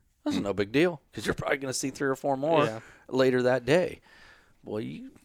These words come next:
Speaker 1: you better not be fouling up
Speaker 3: <clears throat> Yeah,
Speaker 1: nowadays.
Speaker 3: I don't, I don't remember if that was on the last podcast or when, uh, me and you talked not too long ago on the phone, but I've seen it just, it used to be, even say ten years ago,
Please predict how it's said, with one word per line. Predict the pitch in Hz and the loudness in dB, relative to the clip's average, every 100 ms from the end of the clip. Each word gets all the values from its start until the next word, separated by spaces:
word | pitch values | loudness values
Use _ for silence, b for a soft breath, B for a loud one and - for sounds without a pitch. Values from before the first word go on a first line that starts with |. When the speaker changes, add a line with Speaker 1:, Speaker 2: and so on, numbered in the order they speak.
| _ _ _ _ | _ _ _ _
Speaker 1:
you | - - | -14 -4
better | 180 165 | -2 0
not | 160 165 165 | -2 -4 -4
be | |
fouling | 151 - 147 185 175 | -2 0 2 0 0
up | 233 427 - | 0 -2 -6
Speaker 3:
<clears throat> | - | -2
Yeah, | 139 | 2
Speaker 1:
nowadays. | 139 - 95 | 2 2 2
Speaker 3:
I | 143 | 4
don't, | 160 147 - | 2 2 2
I | 131 | 2
don't | 160 | 4
remember | 139 131 131 | 4 4 4
if | 127 | 0
that | - 117 | 2 2
was | 117 110 - 120 | 2 -4 -8 -6
on | |
the | 110 | -2
last | 107 120 - | 0 0 0
podcast | 139 123 - 120 120 | 0 0 2 0 2
or | 113 104 | -2 -2
when, | 107 104 _ _ _ _ - | -4 -8 _ _ _ _ -10
uh, | 104 104 95 | -8 -8 -10
me | 120 120 117 | -8 -4 -2
and | 113 | -4
you | 113 | -4
talked | 123 101 - - 123 | 0 0 -2 -14 -6
not | 113 - | -6 -4
too | 117 | -4
long | 104 | -4
ago | 101 | -2
on | 98 | -4
the | 95 | -4
phone, | - 139 120 107 | 0 2 2 2
but | 107 - b b b b - | 0 0 b b b b 0
I've | 123 135 | 0 0
seen | - 127 113 | -2 -2 -2
it | 113 - _ _ _ _ 117 | -4 -8 _ _ _ _ -4
just, | 117 107 101 - - _ _ _ _ | 0 0 -2 -8 -18 _ _ _ _
it | - | -6
used | 123 139 - | 0 0 0
to | 123 | -2
be, | 123 120 117 110 _ | 0 2 0 -2 _
even | 139 135 | -4 -2
say | 120 107 | -2 -2
ten | - 120 113 | -2 -2 0
years | 135 135 | -2 -2
ago, | 104 92 | -2 -2